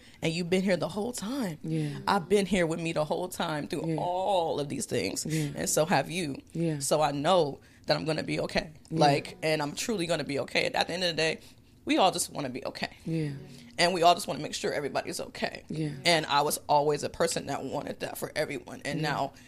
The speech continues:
Speaker 1: I'm at the point where it's like, "Lord, you want that for me? Okay, show
Speaker 2: Yeah.
Speaker 1: me how to want that for me too and how
Speaker 2: Yeah.
Speaker 1: to." So.
Speaker 2: Yeah. That's pretty dope. To be able to get clarity and to know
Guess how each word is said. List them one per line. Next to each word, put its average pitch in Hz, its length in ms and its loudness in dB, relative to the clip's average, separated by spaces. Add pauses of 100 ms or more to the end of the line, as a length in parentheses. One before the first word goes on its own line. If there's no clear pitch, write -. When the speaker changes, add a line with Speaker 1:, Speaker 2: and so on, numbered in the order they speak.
(280)
Speaker 1:
I'm 151 160 -4
at 147 140 -2
the 180 80 -4
point 85 300 -4
where - 80 -4
it's - 120 -4
like, - 360 -6
"Lord, 160 360 2 (300)
you 180 180 -4
want 196 220 2
that 180 160 6
for - 140 -4
me? - 280 -4
Okay, - 320 4
show 165 200 4
Speaker 2:
Yeah. 180 60 0
Speaker 1:
me 196 60 0
how 190 120 4
to 165 80 2
want 170 220 0
that 160 140 -2
for 175 140 2
me 180 160 -2
too 170 320 -2
and 165 100 -2
how 175 200 2
Speaker 2:
Yeah. 151 60 0 (160)
Speaker 1:
to." 151 240 -4 (840)
So. - 280 -4
Speaker 2:
Yeah. 165 600 -12
That's 165 320 -10
pretty 165 260 -8
dope. 160 300 -10 (600)
To 190 140 6
be 180 220 10
able 170 180 8
to 165 80 2
get 165 240 -2
clarity 147 640 0 (240)
and 87 360 -4 (480)
to - 540 -2
know 156 600 2